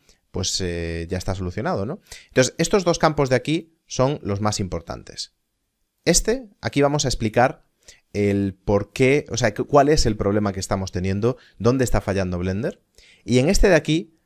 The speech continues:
vamos a explicar, y esto es esencial, los pasos que tendría que seguir cualquier persona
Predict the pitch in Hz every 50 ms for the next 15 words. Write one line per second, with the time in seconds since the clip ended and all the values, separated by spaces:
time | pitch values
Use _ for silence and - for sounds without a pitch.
0 | _ _ 107 117 151 165 165 151 - 123 - - 107 104 - 143 165 196 - 95
1 | 104 104 - - 104 98 - - - - 107 - - 175 151 - 143 139 139 151
2 | - - _ _ _ _ _ _ _ _ - 98 110 117 - - - - - 127
3 | 107 - - 110 101 - - 104 104 110 127 151 165 - 147 127 - - 110 113
4 | 113 95 82 - - _ _ _ _ - - 113 104 104 - 156 147 147 - 127
5 | 120 - 123 120 139 170 -